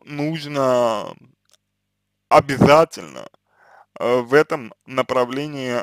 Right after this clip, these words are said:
ам, также поработать и обязательно в этом направлении, э, также, э, преследовать. А действительно ли вы вот,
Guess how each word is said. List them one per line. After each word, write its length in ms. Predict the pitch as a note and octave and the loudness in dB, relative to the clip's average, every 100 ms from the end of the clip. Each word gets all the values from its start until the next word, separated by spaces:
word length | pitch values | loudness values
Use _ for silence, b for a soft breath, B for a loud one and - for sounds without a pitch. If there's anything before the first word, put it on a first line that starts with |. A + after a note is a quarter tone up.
| - | -6
ам, 920 | B2 B2 B2 B2 A#2 A2 G#2 G2+ G#2+ - | -2 2 2 0 -6 -20 -20 -20 -20 0
также 640 | C#3 C#3 C3 A#2+ A2+ A#2 - | 0 0 -6 -6 -4 -6 -6
поработать 560 | B2+ A#2+ B2 D3+ - - | -2 -2 -2 -8 -8 -6
и 80 | A#2+ | -6
обязательно 480 | A2+ B2 C3+ A#2 A#2 | -4 -6 -6 -8 -8
в 40 | |
этом 180 | B2 B2+ | -8 -10
направлении, 560 | A#2+ - - C3+ B2 A2 _ _ | -12 -10 -8 -8 -10 -10 _ _
э, 480 | G#2 B2 A#2+ G#2+ F#2+ - | -8 -4 -2 -2 -6 -6
также, 500 | B2 C3+ B2+ B2+ A#2 - b b b _ | -4 -4 -4 -10 -10 -12 b b b _
э, 220 | - A#2+ A#2 | -2 -2 -2
преследовать. 580 | C3+ C3 - A3 E3+ C#3+ _ | -4 -4 -4 -4 -4 -6 _
А 840 | C#3 C#3+ D3 C#3+ C3+ C3+ C3+ C3+ B2+ | 4 6 6 6 6 6 4 2 0
действительно 560 | C#3 - G#3 - D#3+ B2+ | -10 -14 -14 -12 -10 -6
ли 100 | A#2+ | -6
вы 340 | B2 E3 F#3+ D3+ | -4 -6 -6 -8
вот, 220 | A#2+ C#3 | -6 -8